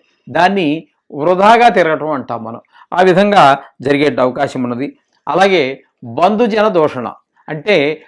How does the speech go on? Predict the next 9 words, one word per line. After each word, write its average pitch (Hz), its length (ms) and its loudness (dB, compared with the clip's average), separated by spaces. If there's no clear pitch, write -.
మన 165 160 0
బంధువులు 185 500 0
మనని 185 260 -2
కొంచెము, 165 720 -4
ఆ, 180 320 -6
కొంచెం 170 360 -8
దూషించేటువంటి 127 760 -6
భాష 127 340 -4
ఉపయోగించడం, 127 920 -6